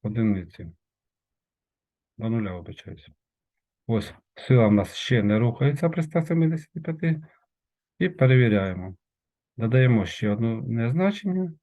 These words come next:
Тіло розпочало рухатися. Тобто при ста семидесяти, триста семидесяти шести ньютонах тіло розпочало рухатися. Зафіксували дані значення.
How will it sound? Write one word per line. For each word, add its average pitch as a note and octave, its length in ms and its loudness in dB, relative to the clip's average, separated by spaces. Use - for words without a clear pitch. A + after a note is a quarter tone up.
Тіло E3+ 240 4
розпочало A2+ 520 -2
рухатися. - 480 -10
Тобто B2 260 -2
при A2+ 160 -4
ста A2 360 2
семидесяти, A2 680 -4
триста B2+ 360 -2
семидесяти G2+ 760 -8
шести G#2 420 -2
ньютонах F3 580 0
тіло B2 220 6
розпочало A2 580 -2
рухатися. E3+ 680 -6
Зафіксували B2 720 2
дані A2 380 2
значення. E3 600 0